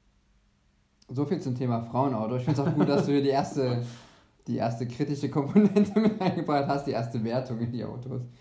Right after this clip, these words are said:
Aber das ist, glaub ich, normal, die emotionale Bindung zum ersten Auto. Ähm, bei mir war's, also ich glaub, ich muss, die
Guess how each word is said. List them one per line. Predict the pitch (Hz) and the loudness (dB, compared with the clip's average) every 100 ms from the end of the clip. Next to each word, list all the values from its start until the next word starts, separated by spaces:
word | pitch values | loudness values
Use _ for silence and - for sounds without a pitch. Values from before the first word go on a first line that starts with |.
| _ _ _ _ _ | _ _ _ _ _
Aber | 113 127 143 | -2 0 0
das | 160 | -2
ist, | 175 | -4
glaub | - 147 | -4 -4
ich, | 139 | -2
normal, | 131 120 135 | 0 0 0
die | 120 | -2
emotionale | 120 117 117 110 | -2 -2 -4 -4
Bindung | 113 113 131 | -4 -4 -4
zum | 123 104 | -6 -8
ersten | 104 - | -8 -8
Auto. | 104 104 117 127 - - _ _ _ _ _ _ | -8 -6 -6 -6 -8 -20 _ _ _ _ _ _
Ähm, | 110 113 117 113 113 117 113 - | -8 -4 -2 -2 0 0 -2 -4
bei | 127 120 | -2 0
mir | 120 139 160 | 2 0 -2
war's, | 139 143 151 - | -2 -2 -4 -6
also | 135 135 127 | -6 -6 -6
ich | - | -10
glaub, | - 135 151 | -4 -2 -2
ich | 147 | -6
muss, | 143 143 - | -6 -8 -12
die | - - - | -18 -18 -18